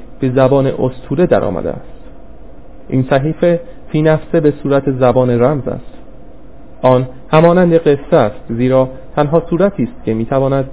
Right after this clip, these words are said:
در تمامی ادوار معنا داشته باشد، لیکن گسترش معنای درونی آن بی‌پایان است. هر آنچه که به عنوان راه حل، خط مشی، مبنا، تفکر، استدلال یا هر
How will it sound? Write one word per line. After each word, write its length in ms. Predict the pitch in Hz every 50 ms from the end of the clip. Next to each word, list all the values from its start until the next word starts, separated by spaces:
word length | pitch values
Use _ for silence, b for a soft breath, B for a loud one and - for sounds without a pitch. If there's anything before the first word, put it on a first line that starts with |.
| - - - - - -
در 120 | 127 127
تمامی 440 | 127 - 151 147 156 151 160 180 170
ادوار 460 | 147 90 123 123 110 110 123 123 123
معنا 440 | 123 123 120 113 - - - 156 156
داشته 400 | 123 113 104 - - - - -
باشد، 320 | - - - - - - - - - - - - - - - - - - - - - - - - - - -
لیکن 300 | 123 123 - 175 170 170 - - - -
گسترش 480 | - 165 165 - - 180 185 233 220 -
معنای 480 | 175 160 143 123 85 147 165 151 135 120
درونی 420 | 120 117 113 113 113 135 160 139
آن 280 | 117 - 120 120 117 117 - - - - -
بی‌پایان 500 | - 113 113 - 110 107 113 139 165 160
است. 320 | - - - - - - - - - - - - - - - - - - - - - - - - - - - - - - - - - - - -
هر 140 | 185 208 220
آنچه 220 | 208 185 - 185
که 100 | 190 185
به 100 | 160 143
عنوان 420 | 131 131 131 131 147 151 147 143
راه 220 | 131 127 127 127 127
حل، 320 | 123 127 147 147 143 143 143 - - - - - - - -
خط 240 | - 120 120 - -
مشی، 640 | 120 113 113 120 127 131 135 135 135 - - 135 135 131 - - - - - - -
مبنا، 600 | 120 117 113 - - 120 120 123 123 123 127 131 131 127 - - - -
تفکر، 640 | - 123 117 - 104 101 101 - - - 127 123 123 127 127 - - - - - - -
استدلال 720 | 120 - - - - - - - 117 120 120 120 120 120 120 - - - - - - - -
یا 140 | 127 131 131
هر 280 | 131 - 156 156 156